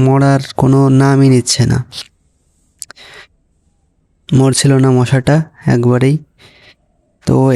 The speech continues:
এরপরে আমি বাধ্য হয়ে মশাটাকে একবারে, হ্যাঁ, কয়েলটা ঠেসে ধরি, মানে মশার,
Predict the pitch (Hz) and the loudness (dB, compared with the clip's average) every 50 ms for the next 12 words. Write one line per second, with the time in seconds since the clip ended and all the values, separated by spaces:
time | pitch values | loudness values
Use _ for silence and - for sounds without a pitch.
0 | 131 143 139 139 - 151 143 143 143 143 139 139 135 131 131 131 131 131 127 127 | 0 0 0 0 0 0 2 0 0 0 0 0 0 0 2 2 2 2 2 2
1 | 127 - 151 - - - - - - 127 120 117 123 120 123 123 131 135 143 139 | 0 -2 -6 -10 -12 -18 -10 -4 -2 0 0 0 0 -2 -2 -2 0 2 2 2
2 | 139 127 123 120 120 139 127 120 127 120 - 127 120 120 120 117 120 120 120 120 | 2 0 0 0 -2 -2 -2 -2 -4 -2 -2 -2 0 0 0 0 0 0 0 0
3 | 120 120 127 - - - - - - - _ - - - - - _ _ _ - | 0 -2 -4 -6 -12 -20 -20 -20 -20 -20 _ -20 -20 -20 -20 -20 _ _ _ -2
4 | 120 117 117 117 113 117 113 - - - - _ _ _ _ _ - 127 123 127 | 0 0 0 0 0 -2 -4 -6 -10 -14 -20 _ _ _ _ _ -4 -2 0 0
5 | 131 127 135 135 135 131 127 - - 127 127 - 135 135 135 135 127 135 143 156 | -2 -2 -2 -2 -2 -2 -2 -2 -2 -2 0 0 0 0 0 0 0 0 0 -2
6 | 156 - _ _ _ _ _ _ _ _ _ 135 123 123 127 127 127 127 123 135 | -4 -8 _ _ _ _ _ _ _ _ _ -2 0 0 0 0 0 -2 -2 -2
7 | 135 131 | -2 -2